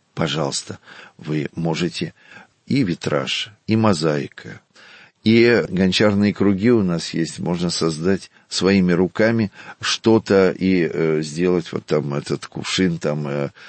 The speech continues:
сосуд. Можно расписывать керамику. Мы щас делаем таблицы по древним, античным, раннехристианским образцам,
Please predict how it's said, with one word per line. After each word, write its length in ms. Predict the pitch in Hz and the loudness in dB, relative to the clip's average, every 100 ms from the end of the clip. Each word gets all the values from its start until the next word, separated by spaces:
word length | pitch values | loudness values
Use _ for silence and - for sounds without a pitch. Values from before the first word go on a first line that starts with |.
| - - | -20 -8
сосуд. 680 | - 80 80 - 104 90 - - - - | -2 0 0 2 2 0 -6 -20 -20 -10
Можно 720 | 80 92 90 90 95 92 87 80 | -2 0 2 2 2 4 2 2
расписывать 800 | 101 117 - - 139 - 98 85 | 0 0 -2 -2 -2 2 2 2
керамику. 640 | - 98 92 78 76 - 80 | 0 2 2 2 -4 -4 0
Мы 160 | 85 | 0
щас 240 | 80 82 78 | 2 0 0
делаем 380 | 92 87 82 78 | 2 2 2 0
таблицы 600 | 82 80 110 110 80 - _ - - - - | -2 2 0 0 -4 -8 _ -20 -20 -20 -12
по 440 | - 90 85 82 73 - | 0 4 4 2 -2 -6
древним, 580 | 82 110 98 87 80 | 2 2 2 0 -2
античным, 760 | 82 82 - 107 - 82 80 71 | -2 -4 -2 0 0 -2 -4 -2
раннехристианским 1120 | 80 98 92 - 85 - 90 82 - - 73 | 0 2 2 0 -4 -2 -2 -2 -4 -10 -8
образцам, 480 | 78 87 82 82 | -4 -4 -2 -6